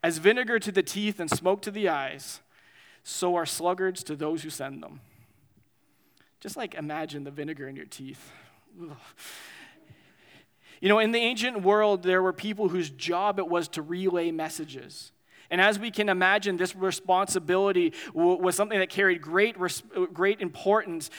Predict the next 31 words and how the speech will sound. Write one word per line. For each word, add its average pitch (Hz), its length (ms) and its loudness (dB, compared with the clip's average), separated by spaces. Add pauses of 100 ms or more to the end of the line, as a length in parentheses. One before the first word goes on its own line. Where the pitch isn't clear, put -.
(180)
A-, 180 40 2
and 185 260 4
if 185 80 4
somebody 226 260 4
didn't 202 280 4
take 208 180 2
their 185 100 2
job 185 380 4
seriously, 196 500 2
it 175 40 4
would 185 180 2
cause 185 520 2
anxiety 196 840 2
and 160 100 -6
frustration 196 760 -2
to 165 100 -2
those 175 200 0
people 185 280 0
who 170 140 4
were 165 80 -2
relying 180 520 2
on 175 140 2
them 185 240 2 (240)
to - 80 -8
be 165 140 4
able 185 160 4
to 165 100 0
get 175 240 -2
those, 160 300 -4
those 160 240 -4
messages. - 800 -8